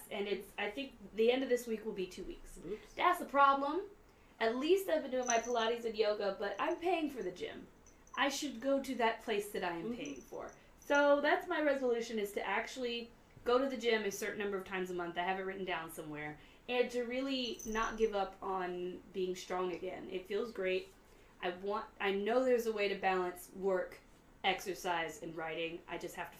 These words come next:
Speaker 1: find it. I'm
Speaker 2: Mm-hmm.
Speaker 1: probably, again, going to have to continue to not do video games in order to make that work. It's not a huge sacrifice since there are only a few games I'm looking forward to.
Speaker 2: Right.
Speaker 1: Um, you know, as you saw from my list. So I'm, I'm hopeful that I can do it. And if you guys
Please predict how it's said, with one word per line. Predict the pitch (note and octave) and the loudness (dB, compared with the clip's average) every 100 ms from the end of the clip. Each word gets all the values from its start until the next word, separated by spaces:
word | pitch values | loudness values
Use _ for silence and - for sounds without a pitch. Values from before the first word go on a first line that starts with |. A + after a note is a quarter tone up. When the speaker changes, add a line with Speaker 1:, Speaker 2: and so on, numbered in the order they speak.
| - | -10
Speaker 1:
find | F3 - | -8 -8
it. | - - | -14 -4
I'm | F3+ | -2
Speaker 2:
Mm-hmm. | F3+ D#3+ | -2 0
Speaker 1:
probably, | A3 G#3+ G#3+ G#3+ G3+ | 2 2 4 4 4
again, | G3 F#3+ G#3+ G3+ G3 | 2 2 4 4 4
going | F#3 | 4
to | F3+ | 2
have | F3+ | 0
to | F#3 E3+ - | -4 -8 -8
continue | F#3 G3 F#3+ F3+ | -6 -2 2 2
to | E3+ | 2
not | F3 E3+ - F#3+ | -2 -4 -6 -6
do | F3+ | -6
video | E3+ F3+ F3 | 2 4 4
games | E3+ D#3+ D#3+ | 0 -6 -6
in | E3+ | -4
order | E3 D#3 | -4 -4
to | F3 | 0
make | F#3+ G3 | 0 4
that | F3+ F3 | 4 6
work. | F3+ F3 - - - - - - - | 4 2 -2 -20 -20 -20 -20 -16 -14
It's | A3+ | -4
not | C#4 D4 | 2 4
a | C#4+ | 4
huge | C#4 C#4 | 2 -2
sacrifice | - C4 C4 C4+ B3+ A#3 | 0 0 2 0 0 0
since | B3 A3+ | -4 -2
there | A#3 A3+ | 0 2
are | |
only | A3 A3 A3 | 2 2 0
a | |
few | A3 A#3 | -2 -8
games | G#3+ G#3+ G#3+ G#3+ | -4 -2 -2 -4
I'm | G#3 | -6
looking | A3 A3 | -6 -8
forward | A3 B3 C#4+ C#4 | 0 2 2 0
to. | C#4+ C#4+ D4 | -4 -2 -4
Speaker 2:
Right. | D4 - - | -4 -8 -10
Speaker 1:
Um, | G3 G3 F#3 - | -6 -6 -6 -8
you | G#3 G3 | -4 -2
know, | F3+ | 0
as | F3 | -2
you | F#3+ | -4
saw | - G3+ | -4 -4
from | F3+ G3+ | -4 -4
my | F#3 | 0
list. | F3+ A3 A#3 - - - - - | 0 0 -2 -8 -20 -20 -20 -14
So | F#3 | -4
I'm, | F3+ F3+ F3+ - | 0 0 -2 -4
I'm | G#3+ G3 G3 | 0 0 2
hopeful | C4 C#4 D4 | 0 0 0
that | C4+ | 2
I | B3+ | 2
can | A#3 G#3+ | 0 0
do | F#3 | 0
it. | - | 0
And | F#3 | -2
if | G#3 | -4
you | B3 | 0
guys | B3+ B3 A#3+ | 4 4 2